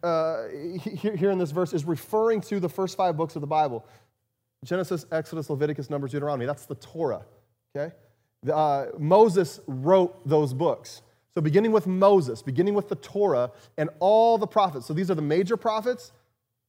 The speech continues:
right? Isaiah, Jeremiah, Ezekiel, Daniel, and the minor prophets, Hosea, Joel, Amos, Obadiah, Jonah, Micah, Nahum, Habakkuk, Zephaniah,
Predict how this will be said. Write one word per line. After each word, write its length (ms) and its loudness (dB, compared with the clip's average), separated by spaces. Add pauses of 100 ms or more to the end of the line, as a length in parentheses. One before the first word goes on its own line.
(180)
right? 220 -6
Isaiah, 380 2
Jeremiah, 680 -2 (100)
Ezekiel, 440 -4
Daniel, 580 -4 (400)
and 100 -2
the 40 2
minor 260 0
prophets, 380 -2
Hosea, 340 2
Joel, 220 0
Amos, 240 -4
Obadiah, 440 0 (120)
Jonah, 500 0 (680)
Micah, 320 -2
Nahum, 380 -2
Habakkuk, 400 -4
Zephaniah, 500 -4